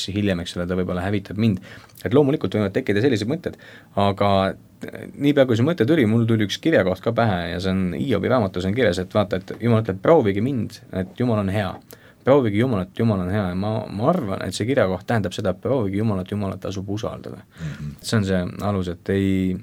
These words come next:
Speaker 1: ei ole vaja karta nagu selliste asjadega, et nagu sa enne just ütlesid, et maailmas me mõtleme konkurentsi tekitamisest.
Speaker 2: Mida
Speaker 1: Kirikus
Speaker 2: iganes inimene teeb teisele,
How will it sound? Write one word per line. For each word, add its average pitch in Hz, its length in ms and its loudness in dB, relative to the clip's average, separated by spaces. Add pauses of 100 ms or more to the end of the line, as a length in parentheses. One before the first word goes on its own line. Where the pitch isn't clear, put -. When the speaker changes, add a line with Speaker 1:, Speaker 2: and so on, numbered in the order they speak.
(180)
Speaker 1:
ei 98 220 0
ole 113 140 4
vaja 104 220 0
karta 110 380 -2
nagu 85 160 -6
selliste 92 320 -4
asjadega, 80 480 -8
et - 100 -20 (520)
nagu 95 120 0
sa 107 80 2
enne 101 140 2
just 95 100 -2
ütlesid, 92 300 -4
et - 240 -8 (320)
maailmas 92 420 -2
me 92 80 -2
mõtleme 95 240 -4
konkurentsi 92 540 -4
tekitamisest. 87 560 -8 (720)
Speaker 2:
Mida 156 200 4
Speaker 1:
Kirikus 208 180 4 (160)
Speaker 2:
iganes 87 220 -4 (420)
inimene 87 540 2 (540)
teeb 107 380 6
teisele, - 460 2